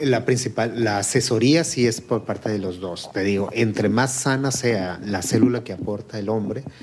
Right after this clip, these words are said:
mucho menos riesgo tiene de tener algún, algún problema ese bebé al momento de la fecundación.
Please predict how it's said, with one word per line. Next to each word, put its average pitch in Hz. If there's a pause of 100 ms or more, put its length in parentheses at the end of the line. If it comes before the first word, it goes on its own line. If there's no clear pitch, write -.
(260)
mucho 98
menos 117
riesgo 113
tiene 113
de 92
tener 92
algún, 92 (120)
algún 92
problema 92
ese -
bebé 101
al 131
momento 95
de 98
la 95
fecundación. -